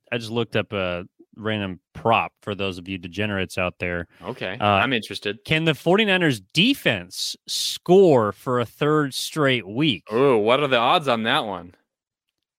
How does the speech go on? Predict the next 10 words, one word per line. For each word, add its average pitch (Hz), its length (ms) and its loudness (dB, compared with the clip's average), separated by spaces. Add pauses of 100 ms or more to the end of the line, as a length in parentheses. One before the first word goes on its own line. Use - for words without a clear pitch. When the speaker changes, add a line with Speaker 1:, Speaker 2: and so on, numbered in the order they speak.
(520)
Speaker 1:
<laughs> - 260 -10 (360)
The 139 120 0
forty-niners 220 600 0
defense 185 640 0
anytime 170 500 0
touchdown 113 680 -2 (200)
is 120 180 -4
plus - 440 -2
five 156 560 -4
twenty-five. 110 1080 -8